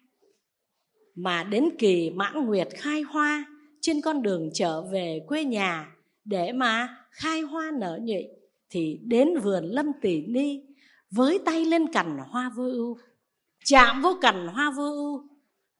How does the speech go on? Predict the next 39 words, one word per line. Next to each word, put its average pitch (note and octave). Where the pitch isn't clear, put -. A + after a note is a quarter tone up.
thì F#3+
tự G#3
nhiên C4
hoa B3
vô B3
ưu C4
nó C#4+
ngã G3
xuống C4
vào F3+
trong A#3+
bàn F3+
tay A3
của F#3+
Hoàng D#3
hậu, E3+
chứ F4
không D#4
đợi G#3+
Hoàng E3
hậu F3
phải D#3+
hái. B3
Và G3+
đúng E4
vào A#3
giờ F#3+
phút G4
đó B3+
thì G3+
Bồ G#3+
Tát D#4+
Sĩ D4+
Đạt A#3+
Ta E4+
từ G#3
hông F4+
phải E3
mẹ G3